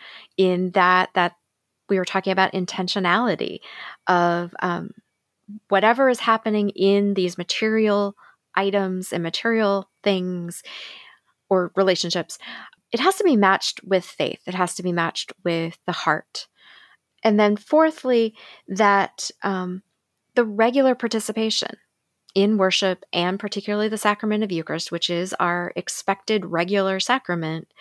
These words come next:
has real and tangible value for human well-being, whether that's through the mystery of grace, through the mystery of the sacrament, through the community that happens in that reception. Um,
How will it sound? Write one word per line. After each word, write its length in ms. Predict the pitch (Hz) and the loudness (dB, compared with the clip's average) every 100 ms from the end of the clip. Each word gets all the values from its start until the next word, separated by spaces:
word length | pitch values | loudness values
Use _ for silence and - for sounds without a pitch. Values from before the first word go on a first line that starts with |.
| - - - - - _ | -18 -16 -16 -18 -20 _
has 420 | - 240 247 214 190 | -2 0 0 -2 -4
real 440 | 202 214 226 226 | 0 2 2 0
and 280 | - 185 - | 0 -4 -6
tangible 800 | - - 202 196 214 190 175 - | -12 -4 0 2 0 0 -2 -6
value 680 | 175 170 160 165 165 165 160 | -8 -2 0 0 -2 -4 -6
for 240 | - - 165 | -10 -12 -10
human 460 | - 202 196 214 | -4 0 2 2
well-being, 720 | 190 175 - 165 165 156 - - - - - - | 0 -2 -6 -6 -4 -6 -8 -12 -18 -18 -18 -4
whether 380 | 175 196 208 196 | 0 2 2 2
that's 320 | 185 - - | 0 -2 -6
through 280 | - 185 185 | -4 -2 -2
the 80 | 180 | 0
mystery 440 | 196 - 214 196 | -2 -2 -2 -2
of 100 | 185 | -4
grace, 380 | - 180 175 - | -4 -2 -2 -6
through 220 | - 175 | -8 -6
the 80 | 175 | -4
mystery 460 | 180 190 - 190 | -4 -4 -4 -4
of 100 | 180 | -4
the 60 | 180 | -6
sacrament, 600 | - 170 170 170 170 170 | -6 -6 -6 -6 -6 -8
through 160 | - 180 | -8 -8
the 100 | 170 | -8
community 840 | - 175 175 190 208 196 190 185 - - - - _ | -10 -8 -2 0 0 0 0 -2 -8 -20 -20 -20 _
that 160 | 202 - | -4 -2
happens 560 | - 175 - 170 170 - | -2 -4 -2 -6 -6 -4
in 300 | 185 180 180 | -2 0 0
that 240 | 170 - | -2 -4
reception. 760 | 170 160 165 160 - 170 160 160 - - - - - - - | -10 -8 -6 -6 -6 -6 -8 -10 -14 -20 -20 -20 -20 -20 -10
Um, 380 | 170 165 160 | -8 -8 -10